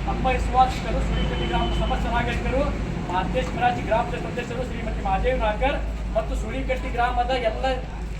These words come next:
ಮತದಾರ ಬಾಂಧವರು ಇದಕ್ಕೆ ಒಕ್ಕೊರಲಿಂದ ಸಹಿ ಮಾಡಿ ಎಲ್ಲರೂ ಮತದಾನ ಬಹಿಷ್ಕಾರ ಮಾಡಬೇಕಂತೇಳಿ ಒಂದು ಸಹಿ ಮಾಡುವುದರ ಮುಖಾಂತರ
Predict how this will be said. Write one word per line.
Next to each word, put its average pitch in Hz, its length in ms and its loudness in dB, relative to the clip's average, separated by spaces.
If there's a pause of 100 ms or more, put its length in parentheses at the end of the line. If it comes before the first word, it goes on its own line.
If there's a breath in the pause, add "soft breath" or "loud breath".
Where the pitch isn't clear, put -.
ಮತದಾರ 247 420 2
ಬಾಂಧವರು 240 340 0
ಇದಕ್ಕೆ 240 360 -2
ಒಕ್ಕೊರಲಿಂದ 247 540 -2
ಸಹಿ 226 260 -4
ಮಾಡಿ 226 280 0 (400)
ಎಲ್ಲರೂ 262 380 2 (340)
ಮತದಾನ 226 680 0
ಬಹಿಷ್ಕಾರ 247 400 -2
ಮಾಡಬೇಕಂತೇಳಿ 226 680 -4 (560)
ಒಂದು - 380 -6
ಸಹಿ 277 200 -2
ಮಾಡುವುದರ 254 480 4
ಮುಖಾಂತರ 247 480 -2